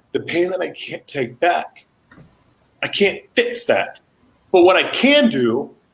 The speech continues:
is take all that crap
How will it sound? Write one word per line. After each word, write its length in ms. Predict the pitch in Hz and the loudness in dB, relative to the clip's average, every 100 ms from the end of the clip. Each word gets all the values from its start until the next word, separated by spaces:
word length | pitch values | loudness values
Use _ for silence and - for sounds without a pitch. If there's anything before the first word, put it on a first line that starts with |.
| _ - | _ -8
is 120 | 143 | -6
take 260 | - 190 180 | 0 -2 2
all 320 | 214 254 233 | 4 4 4
that 340 | 220 - - _ _ - - _ | 2 -2 -12 _ _ -20 -20 _
crap 720 | - - 226 220 131 - - | -14 -4 0 2 0 -4 -16